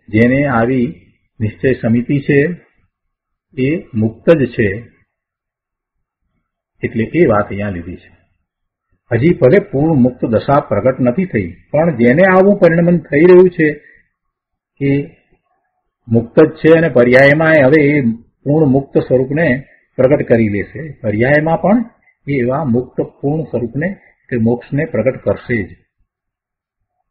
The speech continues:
આગળ કહે છે કે અહીંયા શબ્દ સમિતિ છે ને, એટલે કે સમ્યક ગતિ,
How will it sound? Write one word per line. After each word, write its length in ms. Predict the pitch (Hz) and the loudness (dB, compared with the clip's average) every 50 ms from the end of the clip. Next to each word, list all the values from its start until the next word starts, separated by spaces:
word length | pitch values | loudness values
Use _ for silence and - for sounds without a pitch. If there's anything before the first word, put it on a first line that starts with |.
| _ _ _ _ _ _ _ | _ _ _ _ _ _ _
આગળ 240 | 127 135 139 139 117 | -4 0 2 2 2
કહે 160 | - 110 101 | 2 0 -2
છે 180 | 92 - 127 127 143 - _ _ _ _ _ _ _ _ _ _ _ _ _ _ _ _ _ _ _ _ _ _ _ _ _ _ _ _ _ _ _ _ _ _ | -2 -4 -8 -10 -10 -12 _ _ _ _ _ _ _ _ _ _ _ _ _ _ _ _ _ _ _ _ _ _ _ _ _ _ _ _ _ _ _ _ _ _
કે 60 | 165 165 | 2 2
અહીંયા 280 | 160 151 170 180 185 175 - - | 4 4 4 2 2 0 0 0
શબ્દ 260 | 123 127 135 135 165 165 165 170 160 - - - | -2 -2 2 4 4 6 6 6 4 2 0 0
સમિતિ 400 | 151 143 151 160 160 - 175 170 | 0 0 2 0 0 -2 -2 -2
છે 200 | - - 208 190 | 0 0 0 0
ને, 80 | 131 | 0
એટલે 280 | 98 - 113 117 131 139 | -2 -4 -6 -6 -6 -6
કે 120 | - 160 | -6 -6
સમ્યક 580 | - - - 135 120 123 139 151 160 165 - 180 | -8 -6 -4 -4 -2 -2 -2 -2 -4 -4 -6 -8
ગતિ, 600 | 123 101 95 123 120 - - 139 113 85 - - | -10 -2 0 0 0 0 -2 -6 -6 -6 -8 -14